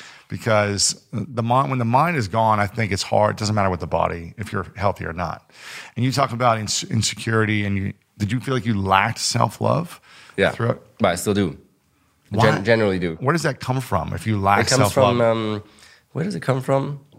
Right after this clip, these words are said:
Speaker 2: A lot is linked to the need of, need for recognition from
Speaker 1: Mm-hmm.
Speaker 2: others around,
Speaker 1: Mm-hmm.
Speaker 2: wh-, whether it's friend or the public or whatever. I think a little bit be-, above average need for that I have.
Speaker 1: Why is
Speaker 2: Um,
Speaker 1: it?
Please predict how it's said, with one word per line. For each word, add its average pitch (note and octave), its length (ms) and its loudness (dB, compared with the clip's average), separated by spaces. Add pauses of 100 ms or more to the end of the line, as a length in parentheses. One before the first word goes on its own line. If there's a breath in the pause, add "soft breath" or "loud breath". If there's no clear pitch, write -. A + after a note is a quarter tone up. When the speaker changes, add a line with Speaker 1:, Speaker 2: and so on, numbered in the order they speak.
(120)
Speaker 2:
A B2+ 80 0
lot D3+ 160 2
is D3+ 140 -4
linked C#3 260 2
to C3 60 -2
the B2 120 2
need B2 200 2
of, - 260 -4
need A#2+ 180 0
for A2+ 140 -2
recognition A2+ 640 0
from A2+ 160 -2
Speaker 1:
Mm-hmm. F#2 120 2
Speaker 2:
others A2+ 280 2
around, A2 240 2
Speaker 1:
Mm-hmm. F#2+ 200 0 (160)
Speaker 2:
wh-, - 60 -4
whether G2 180 -2
it's F2+ 100 -6
friend G#2 260 4
or F#2+ 80 2
the F2 60 -4
public G2+ 360 2
or G2 60 -2
whatever. G#2 320 2 (300 loud breath)
I - 40 -20
think G#2 180 -4
a - 40 -2
little A2 160 4
bit - 280 -2
be-, G2+ 220 -2 (160)
above G2+ 320 2
average F#2+ 400 0
need G2+ 260 -6
for G2 120 -6
that - 280 -4 (160)
I G2 100 0
have. A#2 280 0 (220 soft breath)
Speaker 1:
Why A2+ 200 4
is C#3+ 140 4
Speaker 2:
Um, F#2+ 160 2
Speaker 1:
it? D#2 80 -8